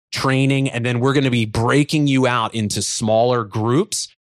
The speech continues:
to share with one another what you're doing, what's good, what's not working, best practices. And at the end of the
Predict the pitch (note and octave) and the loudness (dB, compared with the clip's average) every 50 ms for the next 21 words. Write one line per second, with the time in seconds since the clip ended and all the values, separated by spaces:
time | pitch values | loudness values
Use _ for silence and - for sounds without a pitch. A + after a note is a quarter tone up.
0 | _ _ - - C#3+ - - - D#3+ D3+ D3+ E3 E3+ D#3+ - - C#3+ D#3 D#3 D#3+ | _ _ -6 -6 -6 -4 -2 0 2 2 4 4 2 0 -2 -2 -2 -2 0 0
1 | E3 D#3+ D3+ D3+ E3+ G3 G#3 F#3 C3 G#2+ A2 A#2+ B2 B2 - - A#2+ A#2 A#2+ A2+ | 0 0 0 0 0 0 0 -2 -2 -2 -2 -2 -2 -2 -4 -6 -6 -6 -6 -6
2 | G#2 A#2 A#2+ A#2 A2+ G#2+ G#2 G2+ G2 A2 A2 - - A2 G#2+ A2+ B2 B2 A#2 A2+ | -4 -4 -2 -2 -2 -2 -4 -4 -4 -6 -6 -6 -8 -10 -4 -2 0 0 0 0
3 | A2 G#2 A#2 A2+ - - A#2 A2+ A2 G#2+ - A2+ A2+ G#2+ G2+ - - G2+ G2+ G#2 | -2 -2 -4 -4 -4 -4 -4 -4 -4 -4 -4 -4 -4 -4 -4 -6 -8 -10 -10 -8
4 | G2 G2 A#2+ A2+ - - - - - B2+ G#2+ G#2+ A2+ - - C#3+ - - E3 E3+ | -4 -2 -2 -2 -2 -6 -8 -4 -4 -2 -2 -2 -4 -4 -6 -6 -4 -2 -2 -2
5 | F#3 F#3 - _ _ _ _ _ _ - A#2 A#2 B2 B2 A#2+ C#3 B2+ C3 C#3+ E3 | -2 -4 -8 _ _ _ _ _ _ -8 -4 -4 -4 -2 -2 0 0 2 2 4
6 | F3+ F#3+ E3+ F3+ | 4 4 4 2